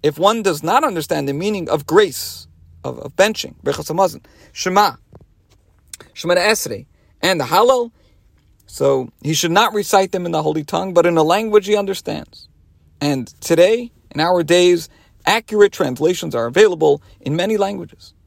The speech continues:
With regard to the other blessings, though there is room to allow the recitation in the Holy Tongue, it is clear that the Alter Rebbe considers it halachically preferable to recite one's prayers in a language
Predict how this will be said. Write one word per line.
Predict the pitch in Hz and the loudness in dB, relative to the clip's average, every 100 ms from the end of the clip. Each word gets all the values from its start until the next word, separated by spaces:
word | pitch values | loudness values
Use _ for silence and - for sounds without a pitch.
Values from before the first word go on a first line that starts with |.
| _ _ _ _ - | _ _ _ _ -12
With | 135 | -8
regard | 135 170 185 | 2 2 4
to | 220 | 0
the | 208 220 | 2 4
other | 330 320 | 2 2
blessings, | 196 156 - 139 160 | 0 0 -2 -8 2
though | 233 240 | 2 4
there | 196 | 0
is | 160 131 | -4 -4
room | 160 220 | -2 -2
to | - | 0
allow | 156 165 185 | 0 2 0
the | 170 | -2
recitation | 139 - 175 165 | -6 -6 -8 -8
in | |
the | 147 | -10
Holy | 156 139 | -8 -10
Tongue, | - - 311 311 _ _ _ _ _ | -8 -8 -8 -12 _ _ _ _ _
it | - | -10
is | 117 - | -10 -10
clear | - 247 262 190 | -10 -4 0 2
that | 147 127 | 0 -4
the | |
Alter | 127 156 | -4 -2
Rebbe | 185 175 | -2 -2
considers | 165 135 - 208 185 | -6 -6 2 2 2
it | 143 | -2
halachically | 135 139 190 277 180 - - _ _ _ _ | -2 2 2 2 -6 -14 -18 _ _ _ _
preferable | - 214 240 208 165 147 | 0 2 2 0 2 2
to | 139 131 | 0 -6
recite | 127 180 185 | -6 -4 -2
one's | 151 131 | -4 -8
prayers | - 185 170 147 - | -4 -2 0 -4 -6
in | - 214 | -4 -2
a | |
language | 170 156 143 135 123 | 0 -2 -4 -6 -6